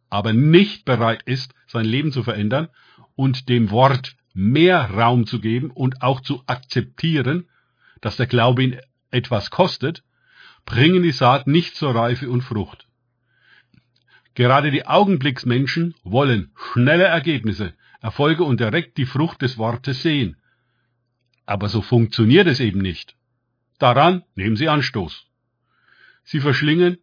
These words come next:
je nachdem, gerne die Früchte von anderen, um selbst keine bringen zu müssen.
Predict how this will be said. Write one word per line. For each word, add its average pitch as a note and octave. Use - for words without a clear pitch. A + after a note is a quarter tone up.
je G2
nachdem, C3+
gerne B2+
die A#2
Früchte C#3
von A#2+
anderen, C#3
um B2+
selbst D3+
keine A#2+
bringen A#2
zu A#2+
müssen. G2+